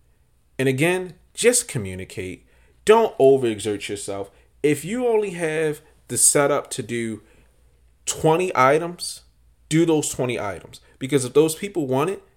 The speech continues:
they'll still get it. It's nothing worse to me than, well, I'm, I'm mixing two parts. It's nothing worse to me than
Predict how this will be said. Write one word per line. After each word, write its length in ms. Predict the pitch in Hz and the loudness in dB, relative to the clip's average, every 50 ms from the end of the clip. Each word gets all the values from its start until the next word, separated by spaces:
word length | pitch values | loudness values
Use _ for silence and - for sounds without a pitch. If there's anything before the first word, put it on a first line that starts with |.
| _ _ | _ _
they'll 200 | - 139 127 117 | 2 2 2 2
still 720 | - - - - - - 131 127 123 123 120 117 110 107 - - _ _ _ - | 0 -2 -4 -6 -6 -4 -2 0 0 2 0 0 -2 -6 -10 -20 _ _ _ -8
get 220 | - 120 107 - | -6 -4 -4 -6
it. 200 | - - - _ _ _ _ _ _ _ - | -8 -16 -20 _ _ _ _ _ _ _ -4
It's 240 | 127 110 - - 127 | -2 -2 -2 -2 -4
nothing 580 | 127 127 139 151 170 175 - 226 220 214 190 | -2 0 0 0 0 0 -2 -2 -4 -2 0
worse 300 | 135 127 123 123 123 - - | 0 0 0 0 -2 -6 -8
to 140 | - 127 | -8 -8
me 400 | 110 110 110 107 101 92 90 92 _ _ _ _ _ _ _ _ _ _ _ _ _ _ _ - | -6 -6 -6 -8 -8 -10 -12 -16 _ _ _ _ _ _ _ _ _ _ _ _ _ _ _ 4
than, 560 | 143 131 127 123 120 117 113 110 113 - - _ _ _ _ _ _ _ _ _ _ _ _ _ _ _ _ _ _ _ - | 4 4 4 4 0 -2 -4 -6 -8 -10 -14 _ _ _ _ _ _ _ _ _ _ _ _ _ _ _ _ _ _ _ -8
well, 160 | 117 113 104 | -6 -6 -4
I'm, 200 | 101 101 101 - - 104 | -6 -8 -10 -12 -10 -6
I'm 120 | 110 110 | -4 -4
mixing 280 | 110 101 - - 98 - | -4 -4 -4 -8 -10 -10
two 140 | - 101 | -12 -12
parts. 300 | - - 90 85 - - - - - - - - _ _ _ _ _ _ | -12 -14 -16 -16 -16 -18 -20 -20 -20 -20 -20 -20 _ _ _ _ _ _
It's 140 | - 147 139 | 2 4 4
nothing 220 | 180 220 220 220 208 | 6 4 4 4 2
worse 160 | 175 156 - | 0 0 0
to 60 | - | -2
me 140 | 139 139 131 | -2 0 0
than 320 | 120 117 113 110 104 98 | 0 0 -2 -4 -6 -10